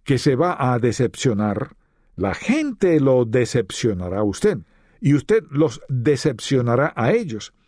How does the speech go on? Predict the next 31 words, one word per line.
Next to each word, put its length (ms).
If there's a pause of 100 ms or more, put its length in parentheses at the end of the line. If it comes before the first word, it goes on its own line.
(220)
porque 260
intenta 520
congraciarse 1080
con 200
el 80
mundo 460 (220)
y 160
vivir 360
exactamente 800
al 120
borde 520
de 200
la 160
consagración. 1400 (640)
Y 140
no 280
está 220
dispuesto 680 (440)
a 180
llegar 480
hasta 440
allá 360
porque 400
tampoco 580
está 220
dispuesto 580
a 60
dejar 440
de 120
hacer 280
esto 400